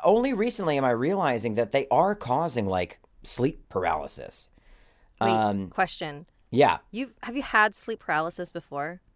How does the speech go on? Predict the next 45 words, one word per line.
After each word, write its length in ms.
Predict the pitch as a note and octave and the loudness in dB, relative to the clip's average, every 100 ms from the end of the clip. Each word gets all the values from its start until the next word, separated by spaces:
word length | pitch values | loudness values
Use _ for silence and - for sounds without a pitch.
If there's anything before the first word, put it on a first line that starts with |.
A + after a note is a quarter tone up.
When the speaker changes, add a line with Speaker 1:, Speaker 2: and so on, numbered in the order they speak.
| _ _ | _ _
Speaker 2:
I 40 | - | -14
feel 120 | D#3 | -10
like 120 | C#3 | -10
you 80 | - | -2
Speaker 1:
I, 60 | - | 0
Speaker 2:
probably 400 | - B2+ F#2+ - | 0 -4 -10 -14
have. 100 | B2 - | -6 0
Speaker 1:
I 80 | |
mean, 120 | G#2 A2+ | 2 2
I 100 | A2+ | 0
think 340 | - - C#3 | -2 -2 2
I 140 | D3+ C3 | 2 2
have. 680 | A2+ F#3 C#4+ C3 E2 D#2+ - | 4 4 4 2 0 -4 4
I, 180 | C#3 F#3+ E3+ | 6 8 8
I 40 | |
don't 140 | A3 A3 | 8 6
know. 380 | C4+ C3+ F#2 - | 4 2 0 -2
It, 200 | C3+ C#3+ - _ - - | -2 -2 -6 _ -20 -10
as 240 | - C3 A#2+ | 0 2 6
I 280 | C3 F3 F3+ | 8 10 8
Speaker 2:
<laughs> 0 | |
You 80 | |
would 140 | F3 - | 4 4
Speaker 1:
understand 680 | - C#3 B3+ F4 F3 A#3+ | 4 4 6 8 8 8
Speaker 2:
know. 80 | C#3 | 6
Speaker 1:
it. 180 | A#2+ - _ _ _ _ _ _ _ _ - | 4 2 _ _ _ _ _ _ _ _ 4
Okay. 320 | D#3 A2+ - - _ _ | 6 6 4 -8 _ _
Well, 360 | D#3 D#3 D3 - | 8 8 8 2
here's 300 | - G3 G3+ | 4 8 8
what 100 | D#3+ | 10
happens 380 | D3+ C#3+ B2+ G2+ | 10 10 8 -4
to 80 | G#2 | -2
me. 180 | F#2+ F#2+ | -2 0
Maybe 220 | A#2 A#2 | 0 0
you 120 | B2+ | -2
can 140 | B2 | -2
tell 180 | G2+ G#2+ | 2 2
me 120 | G#2+ | 2
if 80 | F#2+ | -2
it's 120 | G2 | -4
sleep 220 | - G2 - | -4 -4 -2
paralysis 560 | F2+ F2 E2 - D2 | 0 0 -2 -6 -12
or 60 | D2+ | -12
not. 260 | C#2+ - - - | -12 -16 -18 -18
Speaker 2:
Okay. 380 | - E3+ D#3 | -12 -10 -10